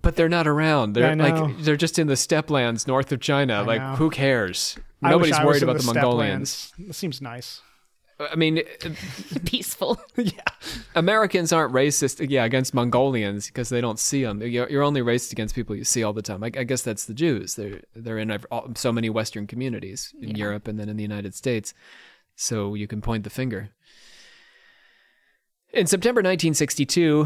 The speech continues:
Speaker 1: he awarded Roy, which you shouldn't, you shouldn't do. Don't do that.
Speaker 3: Keep your fingers to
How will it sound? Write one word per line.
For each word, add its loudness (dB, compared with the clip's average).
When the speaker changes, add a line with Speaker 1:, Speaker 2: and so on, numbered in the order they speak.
Speaker 1:
he 2
awarded 4
Roy, 4
which -2
you -2
shouldn't, 0
you -4
shouldn't -2
do. 0
Don't -6
do -4
that. -4
Speaker 3:
Keep -10
your -8
fingers -10
to -20